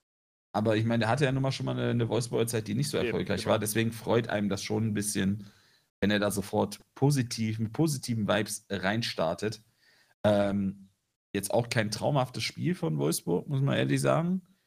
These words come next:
Speaker 1: Auch jetzt noch weniger schönes Spiel von Hertha. Allerdings,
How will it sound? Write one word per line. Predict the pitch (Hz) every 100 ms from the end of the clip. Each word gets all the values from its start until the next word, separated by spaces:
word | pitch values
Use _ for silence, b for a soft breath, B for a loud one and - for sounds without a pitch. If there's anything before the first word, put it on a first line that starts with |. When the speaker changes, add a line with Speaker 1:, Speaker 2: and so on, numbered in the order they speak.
| b b _
Speaker 1:
Auch | 117 117
jetzt | 123 -
noch | 123 131 151 139
weniger | 143 139 123
schönes | - 131 127
Spiel | - 131
von | 127 107
Hertha. | 110 151 175 165
Allerdings, | 123 123 120 131 135 -